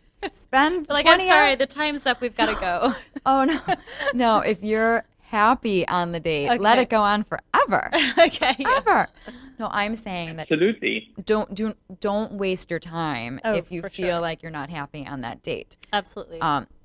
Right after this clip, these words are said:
Speaker 1: but what I'm saying is when you commit to going on a date, no matter what it is, just set everything aside.
Speaker 2: Absolutely.
Speaker 1: For even if it's gonna be twenty minutes or twenty hours.
Speaker 2: Right.
Speaker 1: You know?
Speaker 2: I was actually, um, speaking with somebody last night,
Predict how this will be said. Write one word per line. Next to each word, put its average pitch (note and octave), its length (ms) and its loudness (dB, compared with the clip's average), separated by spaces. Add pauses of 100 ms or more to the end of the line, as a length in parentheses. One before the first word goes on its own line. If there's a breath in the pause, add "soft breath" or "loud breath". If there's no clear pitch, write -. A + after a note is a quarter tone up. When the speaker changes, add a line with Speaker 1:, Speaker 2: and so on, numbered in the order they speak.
(140)
Speaker 1:
but G#3 220 6
what F#3+ 100 2
I'm F#3 120 0
saying F#3+ 300 -2
is D#3+ 140 -8
when B3+ 300 0
you A#3 400 -2 (240)
commit F#3+ 300 -6
to F3+ 120 -6
going D#3 280 -4
on D#3 200 -4
a D3+ 80 -8
date, C#3 360 -6
no F3 80 -8
matter D#3 240 -6
what F3+ 240 -2
it E3 100 -4
is, A2+ 400 -10 (100)
just - 360 -8 (260)
set F3+ 240 0
everything D#3 280 -6
aside. G1+ 340 -12 (720)
Speaker 2:
Absolutely. - 280 -6
Speaker 1:
For - 60 -2
even F#3+ 180 -2
if G3 100 -6
it's F3+ 120 -14
gonna F#3 100 -6
be E3 60 -6
twenty F3+ 260 -6
minutes E3+ 380 -8
or E3+ 100 -10
twenty D3+ 300 -12
hours. - 500 -10 (460)
Speaker 2:
Right. F3+ 240 -12 (240)
Speaker 1:
You D#3 60 -20
know? C#3+ 100 -20 (340 soft breath)
Speaker 2:
I A3 120 0
was A#3 100 -2
actually, G#3+ 460 -4
um, F#3 240 -8
speaking G#3+ 320 -12
with G3 140 -10
somebody F3 380 -12
last D#3 320 -10
night, E3+ 480 -12